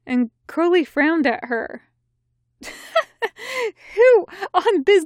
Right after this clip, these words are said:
godforsaken rock isn't trying to?"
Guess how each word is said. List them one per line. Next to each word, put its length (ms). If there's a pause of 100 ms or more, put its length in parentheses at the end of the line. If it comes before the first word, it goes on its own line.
godforsaken 920
rock 280 (160)
isn't 540 (140)
trying 720
to?" 440